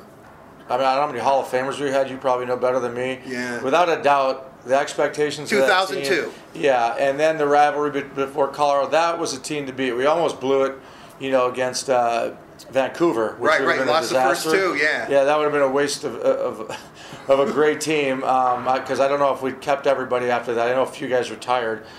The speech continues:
Speaker 1: um, and we, and Scotty actually retired after that too. But, um, but when you talk about rivalries, Montreal, it was the Nordiques, you know, and
Speaker 2: Well, yeah.
Speaker 1: Boston.
Speaker 2: Oh, right, right.
Speaker 1: Uh, depending on who you played in the playoffs, and then, you know,
Speaker 2: The
Speaker 1: we sh-
Speaker 2: Nordiques, which came,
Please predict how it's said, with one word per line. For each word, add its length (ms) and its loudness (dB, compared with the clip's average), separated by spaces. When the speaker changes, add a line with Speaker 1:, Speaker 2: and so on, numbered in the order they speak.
Speaker 1:
um, 260 0
and 120 -2
we, 80 -2
and 240 -10
Scotty 420 2
actually 340 -4
retired 380 -2
after 240 -2
that 220 -2
too. 220 -4
But, 280 -2
um, 340 0
but 80 0
when 80 0
you 80 -4
talk 160 6
about 180 2
rivalries, 500 2
Montreal, 800 4
it 100 -2
was 120 0
the 60 -4
Nordiques, 760 -2
you 60 -8
know, 120 0
and 260 0
Speaker 2:
Well, 260 4
yeah. 80 -4
Speaker 1:
Boston. 240 -2
Speaker 2:
Oh, 180 4
right, 240 -2
right. 220 2
Speaker 1:
Uh, 60 0
depending 440 -2
on 120 -2
who 100 -2
you 140 -2
played 240 0
in 80 -4
the 80 -6
playoffs, 680 0
and 160 -8
then, 300 -2
you 80 -6
know, 120 6
Speaker 2:
The 100 4
Speaker 1:
we 40 0
sh- 20 0
Speaker 2:
Nordiques, 460 0
which 220 -6
came, 260 0